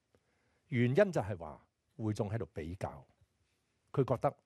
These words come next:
唔得，咁啊，跟住呢，啲執事呢，就開始經過一段嘅時間就完。但係呢，連執事都喺度比較，咁啊，死梗啦。所以呢，帶嚟嘅結果就好大問題。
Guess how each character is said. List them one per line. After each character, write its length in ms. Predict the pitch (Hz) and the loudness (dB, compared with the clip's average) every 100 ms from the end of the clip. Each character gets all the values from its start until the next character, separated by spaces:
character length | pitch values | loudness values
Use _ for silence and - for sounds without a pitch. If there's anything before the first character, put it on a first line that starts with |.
| _ _ _ _ _ _ _ _ 101 | _ _ _ _ _ _ _ _ 0
唔 80 | |
得， 160 | 110 156 - _ _ _ _ _ _ _ _ - | 2 2 0 _ _ _ _ _ _ _ _ -4
咁 160 | 123 | -2
啊， 20 | |
跟 140 | 123 143 | 0 0
住 160 | 101 | 0
呢， 160 | 104 120 - _ _ - | -4 -4 -10 _ _ 0
啲 80 | 139 | 4
執 200 | 131 - | 4 2
事 220 | - 90 | -4 -4
呢， 160 | 98 - _ _ _ _ _ | -6 -8 _ _ _ _ _
就 100 | 120 | -2
開 180 | 127 127 | 0 -2
始 40 | |
經 180 | 113 151 | 0 2
過 140 | 117 | 2
一 20 | 131 | 0
段 160 | 101 | 0
嘅 60 | 104 | -2
時 140 | - | -2
間 180 | 107 92 | -2 -2
就 140 | 90 | -4
完。 200 | 82 76 - _ _ _ _ _ _ | -6 -10 -14 _ _ _ _ _ _
但 160 | - 143 | 2 6
係 140 | 160 | 6
呢， 120 | 196 269 _ | 6 4 _
連 280 | 127 117 131 | 0 0 4
執 140 | - - | 4 2
事 160 | - 135 | 0 0
都 80 | |
喺 80 | 156 | 2
度 60 | 151 | 0
比 200 | 107 107 | 0 -2
較， 200 | 117 78 76 _ | -2 -6 -12 _
咁 160 | 117 135 | 0 2
啊， 40 | |
死 100 | 110 90 | 2 -2
梗 200 | 101 82 | -4 -8
啦。 80 | 85 _ _ _ _ _ _ _ _ | -12 _ _ _ _ _ _ _ _
所 200 | - 170 | 0 4
以 100 | 220 | 6
呢， 100 | 202 | 6
帶 140 | 208 151 | 6 4
嚟 180 | 120 101 | 2 0
嘅 100 | 117 | 0
結 140 | 123 | 0
果 140 | 127 | 0
就 100 | 139 | 0
好 80 | 101 | -2
大 100 | 107 85 | -2 -4
問 120 | |
題。 60 | 78 | -8